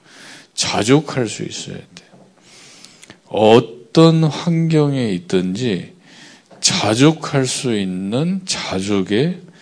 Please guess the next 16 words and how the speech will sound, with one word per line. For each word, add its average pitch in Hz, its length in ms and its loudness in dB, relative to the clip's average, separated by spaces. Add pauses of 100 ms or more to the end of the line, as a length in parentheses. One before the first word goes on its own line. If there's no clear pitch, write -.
(320)
비결을 90 880 -4
배우셔야 - 460 -14 (100)
돼요. - 140 -20 (580)
그죠? 117 400 -16
이게 139 300 2
중요하다니까요. 87 1080 -10
자족할 151 600 -2
수 147 160 -10
있어야 120 240 -14
돼요, 110 100 -18
사람이. 95 540 -12 (520)
만족이 170 480 2
없어요. 110 320 -2
여러분, 131 240 2
진짜요. 123 460 -8
인간은 127 500 -4